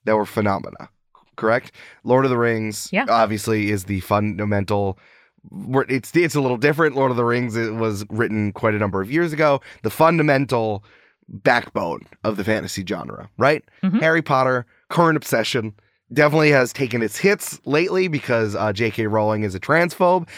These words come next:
Speaker 1: and I'm not sure why anyone wants to consume any new content from Harry Potter because you're putting money in her pocket, so it just really doesn't matter.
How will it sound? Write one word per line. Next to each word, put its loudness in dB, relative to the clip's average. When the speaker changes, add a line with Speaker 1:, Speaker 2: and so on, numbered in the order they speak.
Speaker 1:
and -4
I'm 2
not -2
sure -2
why 2
anyone 2
wants -2
to -12
consume -2
any 4
new 0
content 0
from -4
Harry 0
Potter 2
because 0
you're -2
putting 2
money 0
in -2
her -2
pocket, 0
so -4
it -4
just -2
really 0
doesn't -4
matter. 2